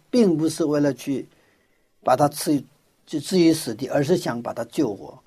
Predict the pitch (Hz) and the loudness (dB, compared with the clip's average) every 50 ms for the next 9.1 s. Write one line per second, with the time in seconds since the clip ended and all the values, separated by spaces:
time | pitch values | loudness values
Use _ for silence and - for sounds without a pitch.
0 | _ _ _ 208 180 190 - - 139 120 - 165 156 - - - 160 180 226 247 | _ _ _ 0 0 0 0 0 -2 -2 0 -2 -2 -2 0 4 6 8 8 8
1 | 254 233 - 180 147 123 123 120 120 143 151 190 - - 135 160 180 202 - - | 6 6 6 6 6 6 6 2 4 6 6 6 6 4 4 4 4 2 0 -4
2 | _ _ _ _ _ _ _ _ _ _ _ _ _ _ _ _ _ _ - - | _ _ _ _ _ _ _ _ _ _ _ _ _ _ _ _ _ _ -10 -2
3 | - 170 151 156 - - 180 175 170 170 - 160 143 120 139 123 - - 127 120 | 2 2 2 4 6 6 6 6 6 4 2 0 0 0 -2 -4 -4 -6 -6 -6
4 | 104 107 104 104 - _ _ _ _ _ _ _ _ _ _ _ _ _ _ _ | -6 -8 -12 -16 -18 _ _ _ _ _ _ _ _ _ _ _ _ _ _ _
5 | _ _ _ _ _ _ _ _ _ - 285 269 254 254 247 202 170 156 175 202 | _ _ _ _ _ _ _ _ _ 4 6 8 8 6 6 6 6 6 6 4
6 | 196 190 - 165 175 226 208 - 190 180 165 160 147 - - - _ _ - 151 | 4 2 2 2 2 2 2 2 4 6 6 6 6 4 2 -6 _ _ -2 2
7 | 165 156 151 160 190 196 196 185 175 - 208 180 170 156 147 165 180 175 170 160 | 4 4 6 6 6 4 4 2 2 2 4 4 4 4 4 4 2 2 2 0
8 | 165 147 160 156 131 - - _ - - 165 151 135 120 123 127 123 - - 98 | -2 0 0 0 0 -2 -6 _ -10 -6 -6 -6 -6 -6 -10 -10 -12 -12 -16 -20
9 | 98 92 | -20 -20